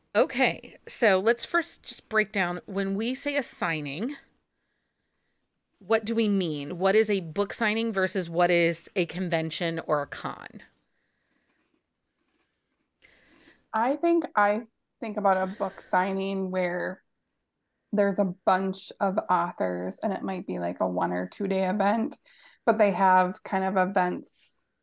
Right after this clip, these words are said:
Speaker 2: along with it, with authors and readers. Um,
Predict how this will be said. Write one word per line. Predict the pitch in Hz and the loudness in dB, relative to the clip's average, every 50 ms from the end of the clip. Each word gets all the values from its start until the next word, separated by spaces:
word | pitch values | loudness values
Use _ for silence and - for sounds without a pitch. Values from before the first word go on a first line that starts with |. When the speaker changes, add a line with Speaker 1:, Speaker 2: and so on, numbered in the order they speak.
| _ _ _ _ | _ _ _ _
Speaker 2:
along | 220 196 185 185 175 175 170 175 | 2 4 6 4 4 4 2 0
with | 175 175 - - | 0 0 0 -2
it, | - - - _ - - - _ | -4 -4 -6 _ -18 -20 -4 _
with | - 208 202 208 - | 2 2 2 4 2
authors | 196 185 190 - 190 175 175 175 - | 2 2 2 2 0 0 0 -2 -6
and | 196 180 190 185 196 214 220 | -6 -6 -6 -4 -4 -4 0
readers. | 240 240 247 247 247 240 240 240 240 233 233 233 - - - - - _ _ _ _ _ _ _ _ _ _ - | 2 2 4 4 4 4 4 4 2 0 -2 -6 -10 -12 -14 -18 -20 _ _ _ _ _ _ _ _ _ _ -4
Um, | - 190 175 160 160 165 156 151 165 185 | 0 0 0 0 0 -2 -4 -6 -8 -10